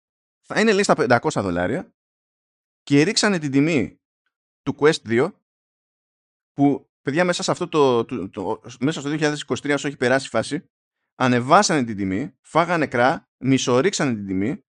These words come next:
και τώρα τη ρίξανε εκεί που ήταν πριν η τιμή. Υπάρχει πλάνο για την όλη φάση, κομπλέ, και τάξανε και βελτίωση της απόδοσης με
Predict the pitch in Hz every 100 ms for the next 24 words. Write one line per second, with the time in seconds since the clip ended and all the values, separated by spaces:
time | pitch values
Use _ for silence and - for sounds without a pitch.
0 | - 123 151 170 202 _ - 139 190 202
1 | 208 - 139 196 208 214 196 220 208 104
2 | - _ - 113 127 - _ _ _ _
3 | _ _ _ _ _ _ _ _ _ _
4 | _ _ - 143 190 196 - 190 139 101
5 | _ _ - 127 117 117 110 120 113 -
6 | - _ - 107 151 269 _ _ _ _
7 | _ - 170 - 247 277 214 156 220 -
8 | _ _ _ _ _ _ 165 147 151 151
9 | 262 233 180 - 123 123 123 127 185 247
10 | - _ _ _ _ _ _ _ _ _
11 | _ - 151